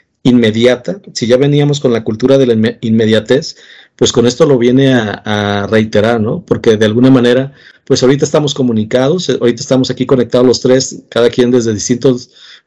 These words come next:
puntos, y, y no tuvimos que, que movernos a ningún lado, ¿no? No tuvimos que lidiar con ese tráfico que, que ahorita ya está más normalizado y otra vez vuelve a hacer estragos.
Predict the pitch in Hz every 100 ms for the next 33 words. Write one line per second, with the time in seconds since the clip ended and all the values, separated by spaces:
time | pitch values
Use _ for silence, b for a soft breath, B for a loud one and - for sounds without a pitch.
0 | - 147 147 175 - - 120 120 131 120
1 | 131 147 147 147 139 143 135 135 139 135
2 | 123 110 107 b b b b - 131 135
3 | 127 131 135 135 117 113 120 113 101 98
4 | 120 165 - 110 110 120 123 120 - 120
5 | 117 120 117 120 113 123 113 117 117 -
6 | - 110 107 104 - b b _ - 110
7 | 117 117 127 113 117 120 120 123 120 123
8 | 131 127 151 147 156 110 107 117 110 107
9 | 110 110 110 104 101 98 - - 117 110
10 | - 143 147 185